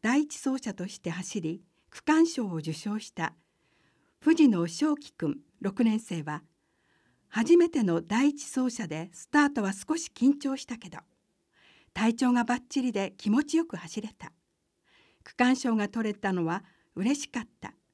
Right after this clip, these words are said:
と参加した感想を話してくれました。写真は藤野くんがトップに躍り出た小学生駅伝のスタートの様子と、サイクリングロードを走り抜けるランナーの様子です。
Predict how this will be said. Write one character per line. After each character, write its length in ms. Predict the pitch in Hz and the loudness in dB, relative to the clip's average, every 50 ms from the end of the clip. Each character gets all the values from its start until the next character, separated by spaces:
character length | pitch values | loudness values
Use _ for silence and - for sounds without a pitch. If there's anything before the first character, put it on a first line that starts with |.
| _ _ _ _ _ _ _ _ _ _ - | _ _ _ _ _ _ _ _ _ _ -2
と 120 | 277 262 | -2 -2
参 300 | - - 196 214 254 330 | -2 -2 -2 -2 -2 -2
加 120 | - 302 | -4 -4
し 80 | 302 - | -4 -4
た 140 | - 302 294 | -4 -4 -4
感 220 | - 285 269 285 | -2 -2 -2 -2
想 220 | 277 - 277 262 262 | -2 -2 -4 -4 -2
を 40 | |
話 280 | 254 - 247 233 247 262 | -2 -2 -2 -2 -4 -4
し 60 | - | -8
て 100 | - 175 | -12 -14
く 100 | - 185 | -12 -12
れ 100 | 175 170 | -10 -8
ま 160 | 165 170 190 | -8 -8 -8
し 120 | 196 - - | -10 -14 -10
た。 200 | - 170 - - - _ _ _ _ _ _ _ _ _ _ _ _ _ _ _ _ _ _ _ _ _ _ _ _ _ _ _ _ - | -8 -8 -8 -8 -10 _ _ _ _ _ _ _ _ _ _ _ _ _ _ _ _ _ _ _ _ _ _ _ _ _ _ _ _ -4
写 160 | - 254 269 | -2 -2 -2
真 300 | 269 - 320 311 302 277 | 0 2 4 4 6 6
は 200 | 262 254 269 - _ - | 4 2 -2 -6 _ -4
藤 220 | - 330 330 339 | -2 2 6 6
野 140 | 330 330 330 | 6 6 4
く 140 | - - 254 | 2 0 0
ん 120 | 240 226 | 2 2
が 140 | 214 208 214 | 0 -2 -4
ト 160 | - - 285 | -4 -4 -4
ッ 40 | 302 | -4
プ 200 | 302 _ - 262 | -2 _ 0 2
に 120 | 240 214 | 2 2
躍 240 | 208 202 196 226 247 | 2 0 0 -2 -2
り 100 | 247 226 | -2 -2
出 140 | 226 220 220 | -4 -6 -8
た 260 | - - 151 156 - _ _ _ _ _ _ _ _ _ _ _ | -8 -8 -10 -10 -10 _ _ _ _ _ _ _ _ _ _ _
小 260 | - - 277 302 311 | -2 2 4 6 6
学 200 | 311 311 320 330 - | 6 4 2 0 -2
生 180 | - - 226 | -4 -2 -2
駅 200 | 208 196 196 277 | -2 -2 0 0
伝 260 | 269 302 294 285 277 254 | 2 4 4 6 6 4
の 180 | 240 240 240 | 2 0 -2
ス 120 | 233 - - | -6 -6 -4
タ 100 | - 311 | -4 -2
ー 120 | 330 320 | -2 -2
ト 100 | 320 226 | -4 -4
の 100 | 185 160 | -4 -4
様 200 | 156 160 165 196 | -4 -6 -6 -8
子 160 | - - - | -10 -14 -12
と、 220 | - 175 151 - - _ _ _ _ _ _ _ _ _ _ _ _ _ _ _ _ _ - | -10 -10 -10 -10 -12 _ _ _ _ _ _ _ _ _ _ _ _ _ _ _ _ _ -10
サ 200 | 151 - 247 285 | -4 -2 0 0
イ 60 | 330 | 0
ク 140 | 330 359 339 | 0 2 4
リ 80 | 339 320 | 6 6
ン 60 | 311 | 6
グ 100 | 320 302 | 4 4
ロ 160 | 302 302 311 | 2 0 0
ー 20 | |
ド 220 | - 269 240 214 208 | -2 -2 -2 -2 -4
を 40 | 208 | -4
走 320 | - - 233 226 - 262 | -8 -10 -8 -6 -2 0
り 100 | 262 269 | 2 4
抜 140 | 262 254 247 | 4 2 2
け 180 | 254 - 226 | -2 -6 -6
る 240 | 175 156 156 - - - | -6 -6 -8 -8 -10 -8
ラ 180 | 185 196 247 320 | -4 -2 0 0
ン 80 | 330 | 0
ナ 120 | 294 285 226 | -2 -4 -4
ー 40 | |
の 140 | 185 165 151 | -6 -8 -8
様 160 | 139 143 160 | -10 -10 -10
子 200 | 190 - - 151 | -10 -10 -12 -12
で 140 | - 147 185 190 | -12 -12 -12 -14
す。 180 | - - - | -16 -20 -20